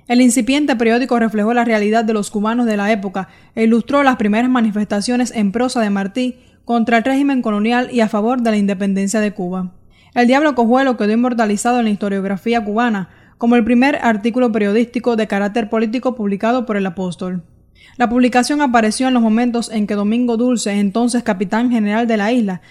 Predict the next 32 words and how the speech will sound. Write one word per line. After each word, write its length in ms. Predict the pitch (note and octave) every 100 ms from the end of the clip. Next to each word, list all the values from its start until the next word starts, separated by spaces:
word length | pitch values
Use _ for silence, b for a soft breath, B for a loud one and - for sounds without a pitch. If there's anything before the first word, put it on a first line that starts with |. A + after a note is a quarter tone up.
| b b
declarara 580 | A#3+ B3 A#3+ B3 C#4+ D4
la 100 | B3+
libertad 480 | A3+ G3+ G3 G3 A#3+
de 120 | A3
imprenta. 580 | G3+ E3+ F#3 F3 F3 E3+ b b b
Su 160 | - A#3+
único 320 | C4 C#4 B3
número 320 | B3+ C4+ C4
salió 240 | A#3+ A3 A#3
a 60 |
la 100 | A3+
luz 300 | A3+ B3+ -
con 220 | - A3
autoría 440 | G#3+ G3+ G#3 B3 A#3+
de 80 | A3
José 260 | G3+ A3+
Martí 420 | A3+ A3+ C#4+ D4 -
y 100 | A3
Fermín 340 | G#3+ G#3 G#3+
Valdés 260 | G#3+ G#3 A3
Domínguez. 540 | G#3 F#3 F3+ F#3 - b b b
En 120 | A#3+
sus 140 | A#3 B3
cuatro 320 | C#4 C4+ C4
páginas 400 | C#4 D4 C4+ B3
aparecieron 680 | G#3+ F#3+ G3+ G3+ B3+ A#3 A3
un 160 | A#3+ B3
editorial 560 | A3+ G3+ G3+ A#3+ B3
y 60 | A3
varias 300 | G3+ A#3 A#3
notas 280 | A#3+ A#3+ A3+
satíricas 640 | G3 B3 A3+ G3+ F#3+